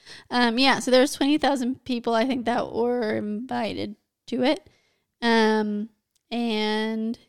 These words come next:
yeah, I think that's it for the coronation concert. The last thing, which we'll do really quick, is the big help out. So that was today on Monday. Um, they encouraged all of the U K to volunteer,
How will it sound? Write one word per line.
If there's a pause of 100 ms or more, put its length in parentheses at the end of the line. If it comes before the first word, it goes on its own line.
(100)
yeah,
I
think
that's
it
for
the
coronation
concert. (400)
The
last
thing,
which
we'll
do
really
quick,
is
the
big
help
out.
So
that
was
today
on
Monday. (440)
Um, (140)
they
encouraged (120)
all (160)
of
the
U
K
to
volunteer,